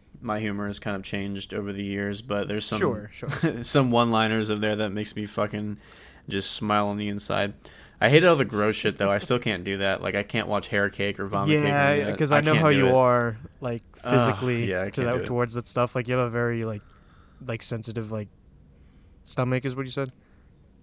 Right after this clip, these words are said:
Speaker 1: Dude, it's bad. Sometimes <laughs> I can't even wash the dishes without gagging. I used to put a chip clip on my nose to do the
Speaker 2: Oh,
Speaker 1: dishes.
Speaker 2: damn, that, I, I feel really bad.
Speaker 1: <laughs> Dude, it's fucking horrible.
Speaker 2: Yeah.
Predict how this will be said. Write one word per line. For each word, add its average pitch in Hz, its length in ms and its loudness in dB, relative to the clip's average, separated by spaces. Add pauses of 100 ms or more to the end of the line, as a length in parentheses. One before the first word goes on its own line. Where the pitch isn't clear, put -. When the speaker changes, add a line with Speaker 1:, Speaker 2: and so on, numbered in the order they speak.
(460)
Speaker 1:
Dude, 117 180 2
it's 120 220 0
bad. 113 320 6
Sometimes 110 760 -2 (120)
<laughs> - 140 -12
I 131 320 0
can't 131 260 2
even 120 220 2
wash 113 220 4
the 107 100 -4
dishes 104 400 0
without 101 260 0
gagging. 107 340 0
I 107 60 0
used 110 160 0
to 113 80 -4
put 110 140 4
a 98 40 0
chip - 280 0
clip 113 240 2
on 110 100 2
my 107 120 2
nose 110 380 2
to 110 60 -4
do 110 120 -4
the 107 100 -4
Speaker 2:
Oh, - 40 -4
Speaker 1:
dishes. 110 520 -2
Speaker 2:
damn, 113 640 -10
that, 113 220 -8 (100)
I, 92 80 -16 (120)
I 117 120 -10
feel 131 260 -10 (180)
really 110 280 -8
bad. 101 280 -12 (680)
Speaker 1:
<laughs> - 180 -8
Dude, 175 340 6
it's 135 220 0
fucking 135 320 -2
horrible. 123 480 0 (340)
Speaker 2:
Yeah. 127 160 -8